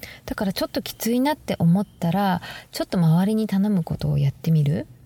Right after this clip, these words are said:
うん。そうすれば、そのね、仕事とか主婦業だけじゃなく、もっともっと他のことにも、もっと自分が好きなことにも時間がこうかけれるようになって、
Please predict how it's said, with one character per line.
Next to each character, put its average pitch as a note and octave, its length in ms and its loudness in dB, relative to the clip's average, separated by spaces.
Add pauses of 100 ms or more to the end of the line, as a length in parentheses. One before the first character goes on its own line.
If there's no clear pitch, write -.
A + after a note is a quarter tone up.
(180)
う F#3+ 60 -2
ん。 E3+ 240 2 (320)
そ E4 200 -6
う D#4+ 40 -6
す F#4+ 140 -4
れ F4+ 140 2
ば、 C#4 420 2 (340)
そ - 140 -2
の F3+ 140 6
ね、 A3 260 4
仕 A3 160 -2
事 G3 240 -2
と - 100 -2
か F3 140 0
主 - 160 0
婦 G3 160 4
業 D3+ 320 2
だ E3 100 2
け A3 140 0
じ F#3+ 80 0
ゃ F3 40 4
な F#3+ 200 4
く、 G#3+ 340 -2
も A3+ 140 2
っ F#4 100 -2
と F4+ 80 -2
も F#4+ 140 0
っ - 40 -6 (140)
と F3 200 0
他 F#3+ 240 0
の G3 100 2
こ G3+ 120 -4
と G#3+ 120 0
に E3+ 100 4
も、 F#3 360 2
も D4+ 100 -2
っ - 20 -8
と B3 140 -4
自 G3 140 0
分 G3+ 200 2
が G3+ 140 2
好 - 80 -6
き A3 100 -2
な F#3+ 140 2
こ - 120 -4
と G#3 240 -2 (540)
に D4 80 -4
も E4+ 180 -2
時 G3 200 -4
間 F3+ 340 0 (480)
が E3+ 260 0 (380)
こ D3+ 420 -2
う - 20 -18
か F#3+ 120 -4
け F#3 140 -2
れ F#3 120 0
る E3 120 0
よ D#3 140 4
う - 20 2
に D3 220 2
な C#3+ 120 2
っ - 20 0
て、 C#4 540 -4